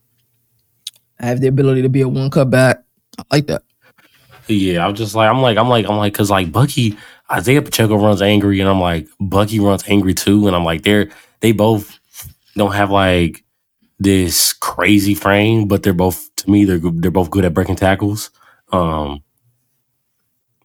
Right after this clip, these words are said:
Speaker 2: so, like, I
Speaker 1: Mm-hmm.
Speaker 2: really, so, yeah, like, if it was, like, a comp, like, I can see him being like Isaiah Pacheco.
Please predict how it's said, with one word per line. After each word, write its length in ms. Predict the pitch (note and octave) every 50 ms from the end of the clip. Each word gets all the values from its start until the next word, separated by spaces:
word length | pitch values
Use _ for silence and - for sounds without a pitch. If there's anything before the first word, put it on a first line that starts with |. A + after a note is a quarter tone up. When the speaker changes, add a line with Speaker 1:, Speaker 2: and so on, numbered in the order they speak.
| _ _ _ -
Speaker 2:
so, 180 | - - - F#2+
like, 240 | F2+ F2+ F2+ E2+ -
I 60 | - F#2+
Speaker 1:
Mm-hmm. 80 | F#2+ G2+
Speaker 2:
really, 440 | G#2+ G2 G2 G2 G2 F#2+ F2+ F2 - _ _ _ _ _ _ _ _ -
so, 120 | - G#2+
yeah, 120 | F#2+ F2+
like, 380 | E2+ E2+ E2+ E2 E2+ D#2 - -
if 120 | F#2+ E2+
it 60 | A2+ C3
was, 80 | C3
like, 160 | B2 A2 G2+
a 60 | F#2+ D2+
comp, 460 | - - F2+ F2+ F#2+ G#2 A2+ G#2+ G2+
like, 160 | G2 F2+ E2
I 100 | D#2 F2
can 100 | E2+ F#2
see 200 | E2+ - - F#2+
him 100 | F#2+ F2
being 140 | D#2+ F2+ F2
like 120 | E2+ F2 F2
Isaiah 320 | F2 D#2+ D#2+ E2+ E2+ E2
Pacheco. 600 | - F2+ - F2+ F2 E2+ - - - D#2+ D#2 -